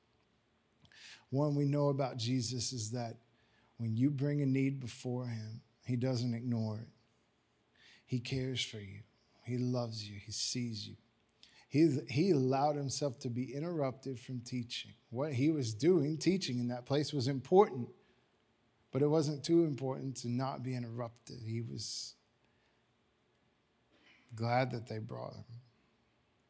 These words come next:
It tells us a lot about God, but I want to look at this. What does this show us about who we need to be?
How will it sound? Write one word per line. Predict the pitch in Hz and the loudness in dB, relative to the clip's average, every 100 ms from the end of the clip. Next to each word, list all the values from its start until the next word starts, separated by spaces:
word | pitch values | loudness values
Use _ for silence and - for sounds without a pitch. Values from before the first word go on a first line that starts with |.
| - | -18
It | 143 | -8
tells | - 180 156 | -2 0 0
us | 135 | -2
a | 135 | -2
lot | 127 135 143 | -2 -2 -4
about | 123 117 120 | -6 -8 -8
God, | 127 123 117 - - - | -6 -6 -6 -14 -20 -14
but | - | -4
I | 165 | 0
want | 196 247 175 - | 2 2 0 -2
to | 156 | -2
look | 143 147 | -2 -2
at | 143 | -4
this. | 135 131 127 | -2 -4 -4
What | 123 127 123 131 190 | -10 -10 -6 -2 -2
does | 202 156 147 | 0 -2 -2
this | 139 - - - _ _ _ _ _ _ _ - | -2 -2 -4 -8 _ _ _ _ _ _ _ -6
show | - - - 139 139 | -2 0 0 0 -2
us | 135 113 - | -4 -4 -4
about | 110 117 113 - - | -6 -6 -8 -10 -8
who | 143 117 | -6 -4
we | 113 143 139 117 110 127 - _ _ _ _ _ 123 | -2 0 0 -2 -6 -10 -14 _ _ _ _ _ 0
need | 127 127 | 2 0
to | 127 | -4
be? | 117 110 123 101 113 | -6 -2 -2 -4 -10